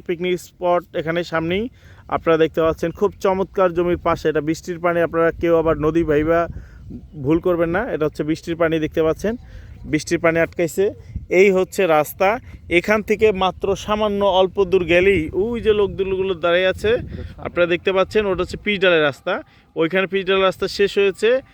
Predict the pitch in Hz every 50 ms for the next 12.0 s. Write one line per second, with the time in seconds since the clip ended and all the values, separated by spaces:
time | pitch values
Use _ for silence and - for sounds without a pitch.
0 | - _ _ _ - - 151 175 180 175 165 190 190 - - 190 180 180 175 170
1 | 170 165 - - - 202 214 220 190 165 165 151 170 151 156 165 151 - 185 220
2 | 349 - _ _ - _ - - 139 147 170 175 170 175 160 - 202 190 202 196
3 | 175 196 185 - 208 202 - 220 220 214 202 196 196 214 202 196 196 196 196 180
4 | - 185 175 170 - - 175 185 185 175 151 156 165 170 170 160 156 151 135 131
5 | - - 190 220 - - - - - - - - - 196 196 - - 214 214 185
6 | - 208 202 196 202 196 180 - 185 175 - - 185 175 160 156 151 143 151 135
7 | 143 143 151 180 180 196 175 185 190 196 - 214 208 202 - 208 190 - 190 165
8 | 151 151 - - 156 143 156 160 151 156 - 175 170 170 160 - - 185 185 180
9 | - - - - - - - - 185 165 170 190 180 - 220 196 - - 180 165
10 | 160 156 143 - - 185 190 190 180 170 175 170 165 170 180 180 208 196 180 180
11 | 175 180 185 175 - - - - - - 156 165 175 190 196 190 - 214 214 202